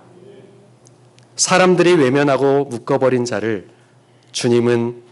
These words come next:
이름으로 불러 회복시키시고 복음의 증인으로 세워주십니다. 그 회복의 은혜가 오늘 우리 삶에도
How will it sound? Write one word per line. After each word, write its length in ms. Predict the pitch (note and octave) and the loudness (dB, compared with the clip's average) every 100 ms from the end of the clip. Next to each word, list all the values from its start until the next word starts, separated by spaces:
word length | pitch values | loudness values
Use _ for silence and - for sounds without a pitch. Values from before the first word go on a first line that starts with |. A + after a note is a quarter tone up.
| _ - | _ -8
이름으로 480 | C3+ C#3+ D3 C3+ C#3 | 0 0 2 0 0
불러 540 | C3+ A#2+ B2 C3 - - _ _ - | -2 -2 0 0 -4 -20 _ _ -6
회복시키시고 1000 | D#3+ C#3+ D#3+ - - - - G#2+ - F#2+ - _ _ _ _ | -2 0 0 -2 -10 -10 -10 -10 -12 -14 -16 _ _ _ _
복음의 500 | - A#2+ C3+ C3+ C3 | -4 -2 0 2 0
증인으로 680 | C3 C3 B2 A2+ A#2 B2+ C3 - - - | -2 -2 -2 -2 -2 -2 -4 -16 -20 -12
세워주십니다. 1080 | - C#3 C3 B2+ B2 - A#2 G#2 F2+ F#2+ - _ _ _ _ _ _ _ _ | -2 2 2 2 0 -6 -6 -8 -12 -16 -20 _ _ _ _ _ _ _ _
그 340 | - B2+ B2+ B2+ | -2 2 2 2
회복의 360 | D3+ C#3+ C#3+ C3+ | 0 0 2 2
은혜가 500 | A2+ G#2+ A#2+ G#2+ - - _ _ _ A#2+ | 0 -2 -4 -4 -10 -20 _ _ _ -4
오늘 560 | A#2 A2+ A2+ G#2+ - _ - | 0 0 0 -4 -14 _ -10
우리 260 | A#2 A#2+ A2+ | -2 0 0
삶에도 840 | - C#3 C3+ A#2+ A#2 C#3+ D#3+ - | -2 -2 -2 -2 0 0 -2 -12